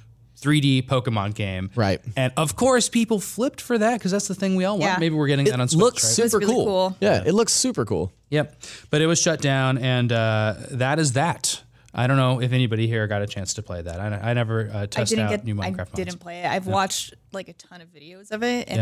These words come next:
Speaker 1: Yeah.
Speaker 3: it's, like, the Pokemon actually looked really good.
Speaker 2: Yeah.
Speaker 3: Like, they were not Minecraft graphics. They were straight three D. Good
Speaker 2: It
Speaker 3: looking
Speaker 2: looked, it,
Speaker 3: Pokemon.
Speaker 2: it looked to me like, um, uh, what was that, that P S P game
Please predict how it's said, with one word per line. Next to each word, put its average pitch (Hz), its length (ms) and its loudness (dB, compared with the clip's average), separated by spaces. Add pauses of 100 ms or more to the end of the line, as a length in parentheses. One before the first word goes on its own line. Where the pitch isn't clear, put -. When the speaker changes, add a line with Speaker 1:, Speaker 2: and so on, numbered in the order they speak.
(120)
Speaker 1:
Yeah. - 40 -2
Speaker 3:
it's, - 100 -8
like, 226 200 -2
the 226 160 2
Pokemon 311 380 0
actually 208 320 -2
looked 202 420 -4
really 190 380 -4
good. 180 440 -2
Speaker 2:
Yeah. 107 220 2 (200)
Speaker 3:
Like, 208 140 0
they 226 160 2
were 233 140 2
not 233 340 2
Minecraft 190 640 -2 (100)
graphics. 190 500 -2
They 185 100 2
were 180 140 2
straight - 400 -4
three 202 200 -4
D. 185 320 -6 (680)
Good - 220 -20
Speaker 2:
It 208 120 4
Speaker 3:
looking 226 80 2
Speaker 2:
looked, 240 300 2
it, 202 80 6
Speaker 3:
Pokemon. 190 360 0
Speaker 2:
it 196 120 4
looked 202 160 4
to 214 80 0
me 185 100 4
like, 139 220 2
um, 107 420 2 (140)
uh, 98 420 0 (520)
what 135 100 -4
was 131 120 -2
that, 110 220 0 (180)
that 101 280 -6
P 117 200 -2
S 98 100 0
P 107 200 -4
game 98 420 -4